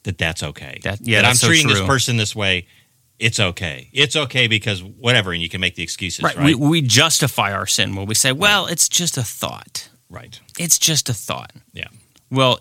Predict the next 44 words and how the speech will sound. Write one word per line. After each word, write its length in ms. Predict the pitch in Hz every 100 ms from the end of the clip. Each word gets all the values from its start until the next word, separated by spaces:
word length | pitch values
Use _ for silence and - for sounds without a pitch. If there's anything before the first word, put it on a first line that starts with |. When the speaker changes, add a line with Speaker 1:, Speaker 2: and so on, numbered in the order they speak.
| _
Speaker 2:
if 200 | 123 127
it's 160 | 139 -
just 200 | 165 -
a 60 |
thought, 460 | 104 - 202 185 127
eventually, 720 | 123 120 165 - 107 98 98 - _ _ _ _ _ _ _ _ _ _ _ _
what's 200 | 127 123
gonna 160 | - 104
happen? 260 | 110 - - _ _ _ _ _ _ _ -
If 100 | 127
you 120 | 139 277
keep 80 |
Speaker 1:
Yeah. 60 | 151
Speaker 2:
thinking 260 | 220 220 135
about 220 | 117 117
it, 20 |
you're 60 | 127
gonna 60 | 131
Speaker 1:
Yeah. 100 | -
Speaker 2:
be 60 |
like, 20 |
"Well, 100 | 160 139 131
I, 20 | 120
I 60 |
gotta 160 | 131 123
go 100 | 127
one 140 | 143
step 220 | 143 180 -
further." 380 | 233 175 165 - _ -
And 120 | 117
then 200 | 120 123
you, 80 | 131
next 180 | 131 -
thing 140 | 131
you 40 | 120
know, 120 | 139
you're, 220 | 120 131 -
I 60 | 120
mean, 200 | 117 107
sin's 280 | - 127 113
just 160 | 110
multiplying 480 | 120 107 101 104 101
Speaker 1:
Yep. 80 | 101
Speaker 2:
everywhere. 380 | 101 87 65